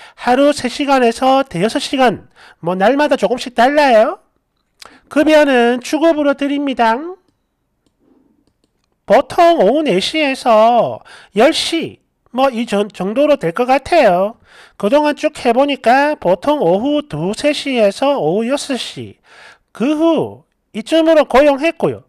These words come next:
정확한 시간보다는 서로 스케줄 될 대로 맞춰가며 출근 시간 조율하는 게 좋겠습니다. 보통 산책은 낙산공원, 남산, 충무로, 한옥마을 등등등으로 다니는 산책을 좋아하고요.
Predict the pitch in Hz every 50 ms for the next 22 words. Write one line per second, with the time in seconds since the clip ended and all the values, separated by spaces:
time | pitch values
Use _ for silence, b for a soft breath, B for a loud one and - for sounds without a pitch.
0 | _ _ _ _ _ _ b b b b b b b b - - 165 190 240 311
1 | 311 - 330 330 - - - 320 320 320 302 262 233 214 208 220 214 208 220 233
2 | 262 - - - 226 240 262 262 - - 247 - - 311 - 311 302 294 - 202
3 | 170 185 - 277 285 294 294 262 185 156 - - - 269 247 262 262 262 254 254
4 | 254 254 262 254 - - - 277 277 294 277 - - 269 247 254 247 - 269 269
5 | 269 269 262 240 262 247 240 247 240 254 277 269 - - - - 240 240 - -
6 | 262 240 202 175 185 208 196 151 190 - _ _ _ _ _ _ _ _ _ _
7 | _ _ _ _ _ _ _ _ _ B B B B B B B B B _ -
8 | - - - - 294 302 294 302 - - 330 330 320 - - 277 226 202 214 226
9 | 233 214 190 226 269 - - - 294 285 294 294 269 254 226 214 214 226 240 226
10 | 151 127 139 180 208 - - 277 269 269 269 269 - - - 349 339 320 302 285
11 | 262 269 262 - - 220 233 269 285 285 262 220 220 233 262 - 269 269 269 269
12 | 269 277 254 262 247 247 247 240 233 - 240 262 269 262 247 247 247 240 240 240
13 | - 311 - - 247 226 233 240 240 - 175 170 196 220 240 254 220 196 175 190
14 | 254 285 254 156 120 120